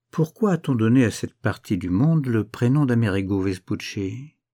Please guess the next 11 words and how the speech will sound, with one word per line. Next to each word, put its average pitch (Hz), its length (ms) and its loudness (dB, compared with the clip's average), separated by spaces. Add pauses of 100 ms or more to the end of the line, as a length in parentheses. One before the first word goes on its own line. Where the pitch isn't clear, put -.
(1000)
Parce - 320 -6
que - 140 -2
Vespucci 117 840 -4
a 131 80 -2
découvert 127 500 -4
l'Amérique ? 131 720 -4 (1400)
Il 98 200 0
n'a 101 180 2
jamais 107 540 0
découvert 90 540 -4
l'Amérique. 82 800 -8